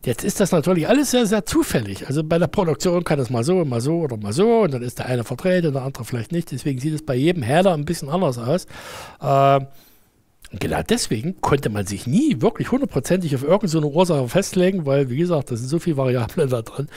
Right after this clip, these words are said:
Kann man, wenn man nicht wirklich sich diese Herder mal anguckt und aufschneidet und reinguckt,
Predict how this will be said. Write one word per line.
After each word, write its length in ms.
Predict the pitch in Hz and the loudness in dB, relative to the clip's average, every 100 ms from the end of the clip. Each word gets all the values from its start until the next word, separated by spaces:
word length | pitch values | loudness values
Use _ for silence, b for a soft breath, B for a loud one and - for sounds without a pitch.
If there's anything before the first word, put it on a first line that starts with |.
| B B B - | B B B 0
Kann 200 | - 202 | 2 6
man, 180 | 233 180 | 6 6
wenn 120 | 196 | 6
man 140 | 214 | 6
nicht 260 | 208 - - | 4 2 2
wirklich 260 | 214 175 | 4 2
sich 140 | - - | 0 -2
diese 220 | 208 185 | 0 2
Herder 240 | 147 254 | 4 4
mal 140 | 220 190 | 4 4
anguckt 380 | 196 214 208 - | 2 0 -2 -2
und 80 | |
aufschneidet 480 | 170 202 - 180 185 | 0 0 0 0 0
und 80 | 190 | 2
reinguckt, 540 | 160 160 - 139 - | 2 2 0 -6 -6